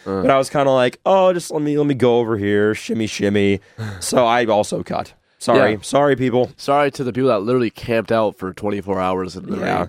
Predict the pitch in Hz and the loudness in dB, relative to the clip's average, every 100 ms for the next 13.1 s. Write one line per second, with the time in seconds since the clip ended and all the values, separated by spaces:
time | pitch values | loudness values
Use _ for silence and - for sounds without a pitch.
0 | - - 143 190 214 185 135 139 156 - | -8 -4 0 2 2 0 2 0 0 -2
1 | 165 156 151 143 147 - 107 127 - 127 | 0 0 0 2 2 0 -4 -4 0 2
2 | 113 95 82 92 92 95 92 67 73 92 | 2 -2 -8 -8 -2 -2 -2 -6 -12 -4
3 | 139 - 139 120 104 95 98 107 127 123 | -2 2 2 2 0 -4 -4 0 2 2
4 | - - _ _ _ - - 135 135 127 | -2 -14 _ _ _ -20 -2 2 4 4
5 | 131 127 104 _ _ _ _ 104 - 120 | 2 0 -6 _ _ _ _ -10 -4 -2
6 | 127 127 101 85 - - 123 120 120 123 | 0 -2 -4 -6 -6 0 0 2 -2 -4
7 | - 98 85 120 135 190 175 160 - 151 | -6 -8 -4 0 2 2 0 0 2 0
8 | 127 117 127 104 87 110 95 90 - - | 2 2 2 2 0 0 2 0 -4 -6
9 | 104 98 107 98 - _ _ _ _ - | 0 2 2 -2 -10 _ _ _ _ -18
10 | 92 92 117 131 - 117 104 101 90 - | -14 -10 -4 -4 -2 2 2 2 0 -6
11 | _ - 147 143 131 139 127 113 104 95 | _ -2 -2 -2 0 0 2 2 0 0
12 | 85 90 87 80 107 110 95 98 98 90 | -2 0 0 0 -2 -2 -2 -4 -8 -10